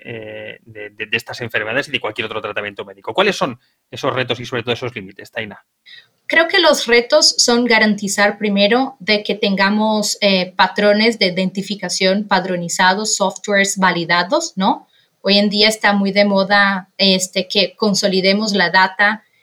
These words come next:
Speaker 2: y que hagamos como softwares o soluciones muy caseras, que en lenguaje técnico llamamos do it yourself, ¿no? Eso pasa en varios lugares y sabemos que las nuevas generaciones realmente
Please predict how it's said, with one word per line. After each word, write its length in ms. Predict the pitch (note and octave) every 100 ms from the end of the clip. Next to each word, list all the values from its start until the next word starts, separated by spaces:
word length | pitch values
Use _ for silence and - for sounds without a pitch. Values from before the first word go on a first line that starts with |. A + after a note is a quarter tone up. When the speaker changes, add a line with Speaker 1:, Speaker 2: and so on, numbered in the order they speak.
| _ _
Speaker 2:
y 320 | G#3 G3 F#3+ -
que 400 | G3+ F#3 F3 -
hagamos 600 | F#3 F3 F#3 G#3 G#3+ G3+
como 220 | G#3 F#3+
softwares 880 | F3+ A3 G#3+ G#3 G#3+ G3 G3 F#3+ F#3+ -
o 500 | F#3 F3+ F3 E3 E3
soluciones 760 | - G3+ F#3 - G#3+ G#3+ A3+ B3
muy 240 | G#3 G#3+
caseras, 640 | G#3+ F#3 G3+ G3 D#4 - - _ _ _ _
que 400 | - G3+ F#3+ F#3 -
en 420 | G3+ G3 F#3 - -
lenguaje 640 | G3+ G3 G3+ G3 - F#3+
técnico 500 | - G3+ A3+ G#3+ G#3+
llamamos 640 | - - G3 F#3 F#3+ F#3+ F#3+
do 140 | G#3
it 140 | G3+
yourself, 640 | G3 F3+ E3+ F#3 A#3+ - - _
¿no? 260 | G3 C4+ - - - _
Eso 240 | G3+ A#3+
pasa 500 | A#3 A3 A3+ A3+ G3+ -
en 180 | G3 F#3
varios 320 | G3+ G#3 A3+
lugares 500 | G#3+ F#3 G3 A3+ -
y 40 |
sabemos 420 | F#3+ F#3 F#3+ G#3+ G#3+
que 160 | G#3
las 220 | G3 F#3 G3
nuevas 340 | G3 G3 A3
generaciones 720 | A#3+ A3 F3+ E3 G3 G3 A3
realmente 600 | G#3 E3+ F3 F3+ G#3 G3